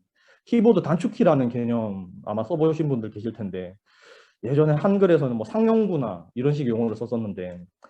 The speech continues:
제가 특정, 어, 노트들을 템플릿화하고 그 템플릿을 어디서든 이제 가져다 쓰는 이런 식으로 활용하고 있습니다. 저 같은 경우에는 메일 루틴이라는 템플릿을 만들어서 사용하고 있는데요.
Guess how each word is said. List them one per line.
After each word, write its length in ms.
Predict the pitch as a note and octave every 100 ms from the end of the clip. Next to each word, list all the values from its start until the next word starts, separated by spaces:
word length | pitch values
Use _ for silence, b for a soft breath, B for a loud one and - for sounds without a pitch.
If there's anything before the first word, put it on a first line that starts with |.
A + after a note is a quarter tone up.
| b b b b _
제가 500 | _ G#2+ A#2+ D3 D#3
특정, 1000 | - - _ - F#3 F#3+ F#3+ F#3+ F#3+ G#3 - _ _ _ _
어, 100 | A2+
노트들을 720 | A2 C3 - D#3+ C3 C#3 F3+ F#3+
템플릿화하고 1120 | A3+ G#3 G3 F3 - D#3+ C#3+ A#2+ D3 G#3+ G#3+
그 140 | D3+
템플릿을 800 | F#3+ E3 D3+ C3+ E3 G#3 G#3+ A3
어디서든 420 | C#3+ C3+ C#3+ B2 A#2+
이제 120 | A#2
가져다 400 | - A#2+ C3+ C3+
쓰는 360 | - D3 B2+ G2+
이런 160 | D#3
식으로 200 | E3+ A#2+
활용하고 360 | A2+ A2+ A2 F#2
있습니다. 280 | - F2 - B B B B
저 100 | -
같은 280 | D#3 E3 E3
경우에는 680 | C#3 C3+ B2+ A#2+ A#2 A2+ G#2
메일 380 | C3+ D#3 F#3
루틴이라는 960 | F3 B2 - G3+ F3 C#3 A#2+ G#2+ G2 F2+
템플릿을 500 | - D3+ C#3 A#2 A2
만들어서 560 | F#2+ F#2+ G#2 G2 G2 E2
사용하고 340 | C3 A#2+ A#2+ G2
있는데요. 580 | G2 F#2+ F#2 F2 F2+